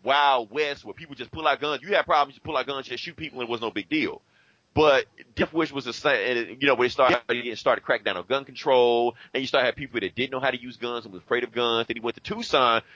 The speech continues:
and he was like, "I bet you're one of those, uh, liberal pussies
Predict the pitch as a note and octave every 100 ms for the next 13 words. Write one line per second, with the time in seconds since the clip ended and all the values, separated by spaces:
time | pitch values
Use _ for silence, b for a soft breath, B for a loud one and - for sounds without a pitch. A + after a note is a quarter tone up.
0 | b D3 C3 A2+ G#2 - _ _ - B2+
1 | B2 C3+ - C#3+ B2 C3 B2 A#2+ B2 A#2+
2 | A2+ G#2+ G#2 A2+ G#2+ G2 G#2 C#3+ C3 A#2+
3 | - - A#3 G#3 G#2+ C2 -